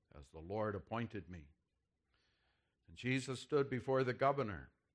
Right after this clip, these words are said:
and the governor asked him, saying, "Art thou the king of the Jews?" And Jesus said unto him,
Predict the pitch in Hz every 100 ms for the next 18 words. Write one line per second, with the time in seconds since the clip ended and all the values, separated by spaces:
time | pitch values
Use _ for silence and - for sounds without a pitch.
0 | _ _ _ - - 135 165 113 104 -
1 | - 131 147 - 98 80 73 - 90 107
2 | 120 120 _ _ _ _ _ _ _ _
3 | - 85 - 110 135 143 147 - 160 165
4 | 139 135 135 156 190 214 208 - - _
5 | _ _ _ _ _ _ _ _ 78 78
6 | 101 110 104 113 101 135 143 120 87 85
7 | 95 101 101 101